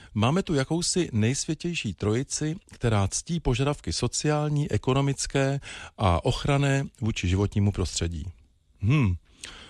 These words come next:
takový banán mi tedy víc chutná. Mám ho rád a příště si je zase koupím, abych prospěl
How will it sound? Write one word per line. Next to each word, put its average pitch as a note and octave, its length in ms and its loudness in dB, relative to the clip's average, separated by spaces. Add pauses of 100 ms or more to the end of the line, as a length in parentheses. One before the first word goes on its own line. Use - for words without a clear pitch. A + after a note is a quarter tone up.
(180)
takový F#3 360 2
banán B2 360 2
mi B2+ 100 0
tedy - 240 -2
víc G2+ 240 -4
chutná. - 420 -4 (260)
Mám F#2+ 160 2
ho F2+ 100 2
rád F2+ 320 2 (540)
a G3+ 160 2
příště - 360 -2
si - 140 0
je F3+ 80 4
zase C#3+ 240 0
koupím, A#2+ 440 0
abych A#2 220 -2
prospěl C3+ 580 2